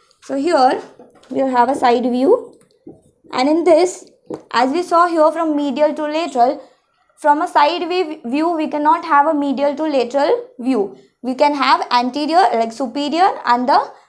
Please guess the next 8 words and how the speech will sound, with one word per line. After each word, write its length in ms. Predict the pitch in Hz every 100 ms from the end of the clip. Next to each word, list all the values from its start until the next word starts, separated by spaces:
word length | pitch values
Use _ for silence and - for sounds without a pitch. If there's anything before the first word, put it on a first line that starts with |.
| _
posterior. 680 | 294 311 - 302 233 190 190 - _ _ _
So 180 | - 254
anterior 500 | 247 247 247 294 320
and 220 | 320 311
the 40 | 294
post, 280 | 294 294 -
uh, 140 | 247
sup-, 240 | 294 247